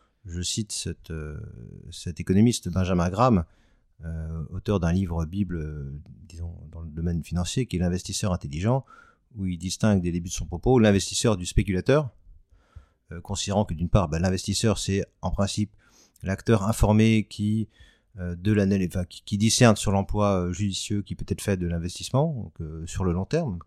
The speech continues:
euh, l'investisseur qu'on appelle value, pour, euh, pour schématiser, celui qui cherche à créer de la valeur, euh, par opposition au spéculateur, qui lui est un arbitragiste en quelque sorte, qui cherche un, un bénéfice très court terme.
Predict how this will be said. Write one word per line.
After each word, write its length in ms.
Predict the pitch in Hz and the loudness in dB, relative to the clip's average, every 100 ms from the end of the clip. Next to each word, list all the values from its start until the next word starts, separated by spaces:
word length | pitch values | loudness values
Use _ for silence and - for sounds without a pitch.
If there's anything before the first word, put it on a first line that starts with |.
| - | -18
euh, 60 | 80 82 _ _ _ | -20 -20 _ _ _
l'investisseur 400 | 87 85 - 104 | -8 -8 -4 -2
qu'on 80 | 87 | -2
appelle 180 | - 85 | 0 2
value, 280 | 92 101 160 - | 4 4 2 -2
pour, 220 | 85 82 | -8 -8
euh, 100 | 80 | -10
pour 140 | - 85 | -14 -6
schématiser, 480 | 92 87 - 120 | -2 -2 -2 -2
celui 240 | - 85 85 | -2 -4 -10
qui 100 | 87 | -6
cherche 280 | - 107 90 | -4 -4 -6
à 40 | |
créer 180 | - 101 | -4 -2
de 40 | |
la 60 | 82 | 0
valeur, 320 | 90 127 - - - _ _ _ | 2 2 2 -8 -20 _ _ _
euh, 320 | 90 87 85 80 | -6 -4 -4 -2
par 100 | 101 | 0
opposition 480 | 95 101 90 - 107 - | 2 2 0 2 0 0
au 100 | 92 | -8
spéculateur, 800 | - 104 - 90 - 135 127 - _ _ - | -4 -4 0 0 2 4 4 0 _ _ -12
qui 100 | 90 | -4
lui 320 | 98 123 131 - | 4 6 6 2
est 140 | 92 | 2
un 100 | 92 | 4
arbitragiste 560 | 90 90 101 98 110 - | 4 2 0 -2 -2 0
en 60 | 98 | 0
quelque 220 | 80 92 | 0 -6
sorte, 280 | - 127 - | -2 -2 -2
qui 140 | 82 | -10
cherche 360 | - 117 - 90 | -6 -4 -4 -4
un, 60 | 80 | -2
un 60 | |
bénéfice 440 | 87 90 92 104 - | 0 0 0 -4 -4
très 120 | 101 | -4
court 180 | - - | -4 -6
terme. 200 | 82 | -6